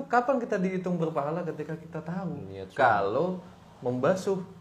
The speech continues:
Speaker 1: tangan ini termasuk sunnahnya wudhu. Kalau kita anggap ini seperti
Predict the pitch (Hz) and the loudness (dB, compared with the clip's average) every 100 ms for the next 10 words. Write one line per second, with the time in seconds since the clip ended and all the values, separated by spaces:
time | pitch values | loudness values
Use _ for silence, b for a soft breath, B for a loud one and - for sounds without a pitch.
0 | - 131 127 123 135 170 147 143 170 170 | -6 -2 -2 -2 -2 -2 -4 -4 -4 -2
1 | 160 156 165 190 170 139 131 139 143 143 | -2 0 0 0 0 0 2 2 2 2
2 | 143 143 151 147 143 156 147 | 0 0 -2 -4 -4 -4 -6